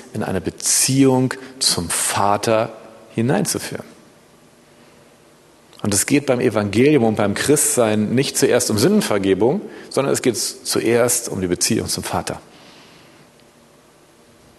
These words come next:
Und zwar für jeden, ob ihr nun gute Eltern hattet, ob ihr nun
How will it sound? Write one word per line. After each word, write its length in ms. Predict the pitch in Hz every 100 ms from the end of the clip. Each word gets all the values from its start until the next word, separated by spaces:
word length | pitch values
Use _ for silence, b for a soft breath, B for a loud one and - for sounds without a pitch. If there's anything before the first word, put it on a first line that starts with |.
| _ _ - - _ B B B B -
Und 100 | 107
zwar 400 | - 110 110 110 B B B B - -
für 160 | -
jeden, 380 | 92 98 95 76
ob 140 | 101
ihr 60 | 92
nun 140 | 85
gute 220 | 95 147 151
Eltern 260 | 131 120
hattet, 300 | 110 113 107
ob 160 | - -
ihr 80 | 87
nun 240 | - 85